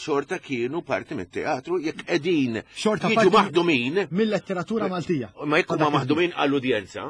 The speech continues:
Speaker 2: Ekku.
Speaker 1: allura saru teatru. Issa ħalli
Speaker 2: Eh.
Speaker 1: di f-, forma ta' teatru differenti,
Speaker 2: Ekku,
Speaker 1: ma huma
Speaker 2: ekku,
Speaker 1: teatru.
Speaker 2: ekku. Issa mbagħad
Speaker 1: Tajba kienet
Speaker 2: insemmu
Speaker 1: di,
Speaker 2: wkoll
Speaker 1: ġifieri, aha.
Speaker 2: lil, eh, Salvador Embrol, Carlo Micallef u Fabrizio Caliola.
Speaker 1: Mhux ħażin kellna.
Speaker 2: Em, Salvatore Embrol,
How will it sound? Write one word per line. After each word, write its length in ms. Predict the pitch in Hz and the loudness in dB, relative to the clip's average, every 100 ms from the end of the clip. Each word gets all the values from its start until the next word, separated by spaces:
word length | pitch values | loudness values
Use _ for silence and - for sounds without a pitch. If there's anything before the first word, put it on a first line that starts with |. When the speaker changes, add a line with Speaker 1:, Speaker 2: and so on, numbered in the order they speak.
| 165 165 | -6 -6
Speaker 2:
Ekku. 220 | - 110 - | -6 -14 -10
Speaker 1:
allura 420 | 143 131 123 139 | -4 -2 0 -4
saru 300 | 113 123 110 | -2 -4 -2
teatru. 520 | 104 117 117 82 76 - - - | -2 0 0 -2 -14 -16 -20 -20
Issa 160 | - 120 | -14 -4
ħalli 260 | 143 131 117 | -4 0 2
Speaker 2:
Eh. 80 | 165 | 2
Speaker 1:
di 140 | 110 101 | 0 -6
f-, 160 | 113 - | -14 -20
forma 280 | 110 151 120 | -6 -4 -4
ta' 100 | 117 | -6
teatru 280 | 107 98 98 | -6 -6 -6
differenti, 380 | 151 - 156 147 | -10 -4 -4 -2
Speaker 2:
Ekku, 80 | 131 | -4
Speaker 1:
ma 60 | 107 | -2
huma 260 | 175 185 101 | -2 0 -2
Speaker 2:
ekku, 80 | |
Speaker 1:
teatru. 360 | 98 76 76 180 | -6 -8 -8 -6
Speaker 2:
ekku. 260 | 151 - 104 - - - - - - _ | -6 -6 -16 -20 -20 -20 -20 -20 -20 _
Issa 240 | 214 - 214 | -4 0 0
mbagħad 100 | 262 | 2
Speaker 1:
Tajba 260 | 170 202 | 2 2
kienet 120 | 226 196 | -2 -2
Speaker 2:
insemmu 260 | 165 196 240 | -2 0 -2
Speaker 1:
di, 60 | |
Speaker 2:
wkoll 280 | - 156 202 226 | -2 -2 -2 -4
Speaker 1:
ġifieri, 120 | - | -6
aha. 140 | 147 165 | -6 0
Speaker 2:
lil, 280 | 185 208 185 | 0 2 0
eh, 380 | 156 147 143 - | 0 -2 -4 -10
Salvador 580 | - 165 160 156 156 135 | -4 -2 -2 -2 -2 -2
Embrol, 440 | 156 180 220 220 | -2 0 2 0
Carlo 280 | - 165 147 | -4 -4 -4
Micallef 480 | 190 - 147 170 156 | -6 -6 -6 -6 -8
u 40 | |
Fabrizio 440 | 156 156 135 - 135 | -8 -6 -6 -10 -12
Caliola. 500 | 123 139 131 104 87 | -6 -4 -4 -8 -16
Speaker 1:
Mhux 180 | - - - | -18 -18 -20
ħażin 220 | - 123 | -14 -10
kellna. 380 | 143 - - 135 - | -10 -10 -10 -10 -10
Speaker 2:
Em, 360 | - 147 143 147 | -6 -4 -4 -4
Salvatore 560 | 165 156 151 151 147 | -4 -2 -2 -2 -2
Embrol, 600 | 165 180 233 165 131 117 | -2 2 4 4 2 -4